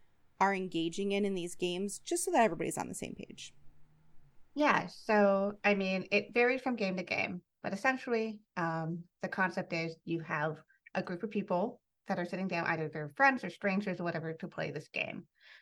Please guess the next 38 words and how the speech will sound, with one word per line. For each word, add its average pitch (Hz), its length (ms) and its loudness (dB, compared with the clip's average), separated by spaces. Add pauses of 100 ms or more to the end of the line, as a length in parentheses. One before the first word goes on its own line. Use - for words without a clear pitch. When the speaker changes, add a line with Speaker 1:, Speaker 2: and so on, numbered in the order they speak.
(160)
Speaker 2:
Um, 165 360 2 (120)
usually 180 340 -2
there 170 200 -2
is 165 300 -4
someone 165 240 -2
who 160 380 -4
is 151 320 -4 (100)
the - 60 -4
game 165 320 -2
master, 165 640 -4 (160)
and 165 240 -2
they're 165 160 -2
the 175 100 -4
ones 160 240 -4
who 170 160 -6
are 156 140 -4
basically 233 500 -2
developing 165 720 -4 (300)
the - 60 -14
story 175 680 -2 (120)
and 165 120 -4
the 165 60 -4
world 160 540 0 (100)
and 156 180 -4
the 147 140 -4
N 170 80 2
P 170 220 -10
Cs, - 320 -8
the 160 100 -2
non-playable 165 520 -2
characters, - 540 -6 (440)
uh, 160 280 4
that - 400 4
the 165 120 -2
players 180 640 2
will 175 100 -2
interact 170 560 -4
with 120 260 -4